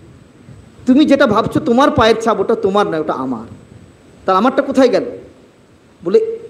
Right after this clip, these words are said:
"এই যে দুঃখের পথ,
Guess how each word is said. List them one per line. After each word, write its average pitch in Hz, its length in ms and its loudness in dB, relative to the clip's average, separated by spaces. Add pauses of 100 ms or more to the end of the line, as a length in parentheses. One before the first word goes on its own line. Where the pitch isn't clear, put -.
(2000)
"এই 254 160 4
যে 285 100 -2
দুঃখের 285 400 -2 (100)
পথ, 190 260 4